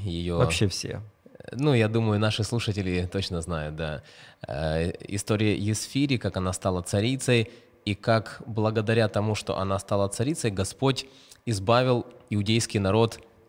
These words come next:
Speaker 1: от полного уничтожения. И что интересно, когда Господь не просто избавил их от полного уничтожения путём того, что царь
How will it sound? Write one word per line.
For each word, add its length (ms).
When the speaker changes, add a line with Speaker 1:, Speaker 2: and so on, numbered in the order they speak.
Speaker 1:
от 300
полного 840
уничтожения. 1000
И 200
что 240
интересно, 760
когда 580
Господь 300
не 80
просто 320
избавил 540
их 120
от 140
полного 540
уничтожения 840
путём 380
того, 220
что 180
царь 380